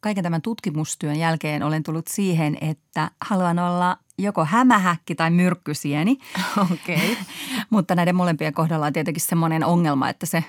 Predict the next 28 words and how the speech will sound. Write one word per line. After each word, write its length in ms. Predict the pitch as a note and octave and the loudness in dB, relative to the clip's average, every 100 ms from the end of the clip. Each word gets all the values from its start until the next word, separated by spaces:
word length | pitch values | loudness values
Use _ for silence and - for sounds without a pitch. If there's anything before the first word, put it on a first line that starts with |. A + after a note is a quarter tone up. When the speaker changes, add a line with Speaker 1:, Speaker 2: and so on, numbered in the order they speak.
| - | -2
Speaker 1:
naisen 320 | G#3+ G3+ G3 - | 2 4 2 0
hämähäkkiasu 760 | E3+ F3+ D#3+ D#3 D#3 C#3+ D#3+ - C#3 | 2 2 2 -2 -2 -2 -2 -4 -6
<laughs> 160 | - E3+ | -4 -6
on 40 | D3+ | 0
enemmän 300 | G#3 F#3+ E3+ | 2 4 2
semmoinen 400 | F#3 E3+ E3 D#3+ - - - - - - | 2 -2 0 -2 -4 -12 -10 -10 -10 4
musta 580 | E3+ F3+ F#3 - F3+ F#3 | 8 8 6 2 0 2
lesken 640 | F#3 E3 - D3+ D#3 D3 - | 2 0 -2 -4 -4 -8 0
kuuma 500 | F3+ F3+ F3 F3 E3+ - - - | 2 4 6 6 4 0 -12 2
kostyymi. 680 | G#3 G3+ - E3+ C#3+ D3+ - | 2 2 0 0 2 -2 -6
<laughs> 60 | - - - - - A#3 G#3+ - - - F#3 - - - | -10 -10 -12 -14 -14 -14 -12 -12 -6 -6 -4 -12 -12 -4
Ja 280 | E3 D#3+ - | 2 2 2
myöskään 500 | E3+ E3+ - E3 E3 | 0 0 0 0 0
sitten 400 | F3 - E3+ E3+ | -4 -4 -2 0
myrkkysieni 640 | E3+ E3 - D3+ D3 D3 | 0 0 -4 -2 0 0
asua 420 | D3+ D#3 E3 D3+ | -2 -2 -2 -2
ei 160 | C#3+ D3+ | -2 -4
kyllä 300 | D#3 D3+ D3+ - _ _ | -4 -4 -4 -6 _ _
naiskoossa 1080 | F3 F3+ E3 D#3+ - - _ D3+ D3 - C#3+ | 0 2 0 -2 -8 -14 _ -4 -4 -4 -4
löydy. 520 | D#3 A3 A#3 G3 E3 D#3+ _ - - - - - _ - | 0 2 4 4 2 -2 _ -20 -20 -20 -20 -20 _ -2
Ja 120 | F3 | -2
tietenkin 480 | F3 D#3+ D#3 D3 - | 0 0 0 -2 -4
jokuhan 460 | E3+ E3+ D#3+ D#3+ D#3 | -4 -2 0 -2 -4
voisi 260 | E3 G3 | -4 -4
tulkita 400 | F#3+ F3 E3+ - | -4 -4 -4 -6
sen 220 | E3+ F3+ | -4 -2
myös 220 | E3 F3 - | -2 -2 -4
pienenä 420 | F3 E3 D#3+ | -2 0 0